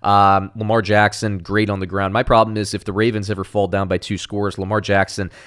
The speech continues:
not the best downfield passer, although I do think he has improved this year. The addition of Sammy Watkins, uh, sliding basically, uh, Marquise Brown into that, um,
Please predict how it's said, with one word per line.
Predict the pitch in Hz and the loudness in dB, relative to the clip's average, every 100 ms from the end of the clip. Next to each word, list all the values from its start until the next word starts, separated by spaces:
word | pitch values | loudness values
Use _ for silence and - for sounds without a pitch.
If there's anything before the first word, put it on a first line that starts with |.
| - | -10
not | 110 131 165 | 0 2 2
the | 131 | 0
best | 120 117 110 - | 2 2 2 -2
downfield | - 101 101 104 | -4 -4 -2 -4
passer, | 87 107 101 101 | -2 -2 0 -2
although | 95 113 | 0 2
I | 113 | 2
do | 117 | 0
think | 147 143 | -4 -4
he | 139 | -4
has | 135 | -4
improved | 123 110 123 107 | -4 -4 -4 -2
this | 107 - | -4 -2
year. | 107 104 98 - - | 0 0 -2 -8 -8
The | 107 110 | 0 0
addition | 95 117 - | 2 0 0
of | 104 | -6
Sammy | - 110 101 | -4 -4 -2
Watkins, | 95 98 98 104 98 87 - | 0 0 0 -2 -6 -8 -6
uh, | 98 90 | -2 -2
sliding | 87 - 107 107 104 92 | -2 -2 2 2 0 -2
basically, | 98 101 - 98 92 | -4 -4 -4 -2 0
uh, | 90 | 0
Marquise | 92 92 98 - | -4 -4 -8 -8
Brown | 107 104 98 | -4 -2 -2
into | 92 101 | -6 -6
that, | 95 90 - 98 | -4 -4 -4 -6
um, | 90 87 85 | -4 -4 -6